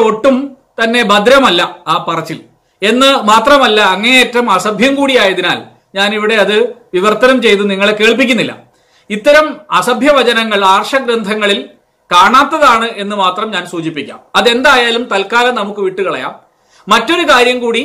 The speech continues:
ആളുകൾ പറഞ്ഞതായി ഭദ്രൻ രാമനെ അറിയിക്കുന്നുണ്ട്. അതിങ്ങനെയാണ്,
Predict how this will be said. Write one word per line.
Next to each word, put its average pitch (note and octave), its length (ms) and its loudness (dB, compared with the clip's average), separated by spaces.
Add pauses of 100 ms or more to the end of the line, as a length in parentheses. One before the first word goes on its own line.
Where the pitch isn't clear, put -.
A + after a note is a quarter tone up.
(360)
ആളുകൾ A#3 360 2
പറഞ്ഞതായി A3 640 0
ഭദ്രൻ G3+ 400 -2
രാമനെ G3+ 600 -2 (380)
അറിയിക്കുന്നുണ്ട്. A3 580 0 (240)
അതിങ്ങനെയാണ്, A3+ 560 -2